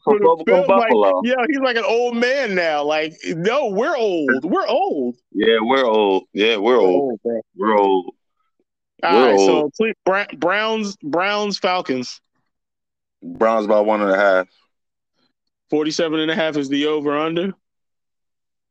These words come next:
Speaker 1: Yes.
Speaker 2: I'm taking the Browns all the way.
Speaker 1: I am too. With the, with the points or just money line?
Speaker 2: I'm just taking a money line. I don't like the points. I hate those one points and one and a half. I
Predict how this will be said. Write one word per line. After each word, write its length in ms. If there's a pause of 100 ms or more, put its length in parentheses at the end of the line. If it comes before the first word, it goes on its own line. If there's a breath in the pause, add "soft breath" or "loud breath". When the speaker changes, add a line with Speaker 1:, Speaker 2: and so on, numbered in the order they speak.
(180)
Speaker 1:
Yes. 480 (680)
Speaker 2:
I'm 160
taking 240
the 60
Browns 340
all 140
the 60
way. 200 (800)
Speaker 1:
I 180
am 180
too. 280 (140)
With 140
the, 80
with 320
the 80
points 360
or 140
just 260
money 240
line? 220 (720)
Speaker 2:
I'm 180
just 140
taking 200
a 40
money 240
line. 220
I 100
don't 140
like 160
the 80
points. 320
I 80
hate 220
those 220
one 480
points 460
and 160
one 200
and 100
a 40
half. 180
I 60